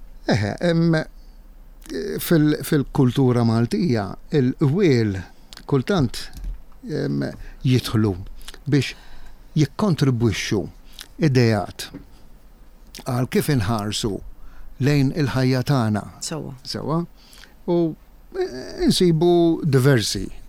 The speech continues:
Speaker 1: wil sewa.
Speaker 2: Forsi
Speaker 1: U,
Speaker 2: nsemmu
Speaker 1: u,
Speaker 2: xi wħud
Speaker 1: u
Speaker 2: minnhom.
Speaker 1: idjomi, iva. Em, tantu hekk li aħna nafu li l-professur Giuseppe Aquilina ħareġ il-, eh,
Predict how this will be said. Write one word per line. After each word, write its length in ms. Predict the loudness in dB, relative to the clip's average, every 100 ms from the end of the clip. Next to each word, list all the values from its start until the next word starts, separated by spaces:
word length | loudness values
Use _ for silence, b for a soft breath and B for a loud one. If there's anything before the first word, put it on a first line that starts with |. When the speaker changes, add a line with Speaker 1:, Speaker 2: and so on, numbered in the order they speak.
| -14
Speaker 1:
wil 380 | -10 -8 -6 -6
sewa. 440 | -8 -6 -4 -2 -4
Speaker 2:
Forsi 280 | -2 -2
Speaker 1:
U, 40 | -2
Speaker 2:
nsemmu 320 | 0 0 0
Speaker 1:
u, 20 |
Speaker 2:
xi 140 | -4 -6
wħud 320 | -6 -8 -6
Speaker 1:
u 40 |
Speaker 2:
minnhom. 300 | -2 0 0
Speaker 1:
idjomi, 500 | 2 2 2 2 2 2
iva. 240 | 2 0 -8 B B B -12
Em, 420 | -8 -6 -6 -6 -6 -6
tantu 340 | -2 -2 0
hekk 220 | -2 -2 -2
li 120 | -2
aħna 240 | -2 -2
nafu 420 | 0 0 -2 -2 0
li 160 | -2
l-professur 580 | -4 -6 -8 -8 -6 -6
Giuseppe 340 | -6 -4 -4 -6
Aquilina 580 | -6 -4 -2 -2 -2 -4 B B B
ħareġ 400 | -8 -4 -4 -4
il-, 240 | -6 -6 -8 B B B -20
eh, 320 | -14 -10 -8